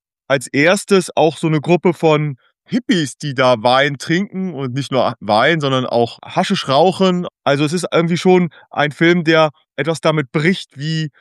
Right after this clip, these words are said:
die französische Weinkultur, die im Gegensatz zur kalifornischen hier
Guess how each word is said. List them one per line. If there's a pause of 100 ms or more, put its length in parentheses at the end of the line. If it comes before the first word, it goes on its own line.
die
französische
Weinkultur,
die
im
Gegensatz
zur
kalifornischen (160)
hier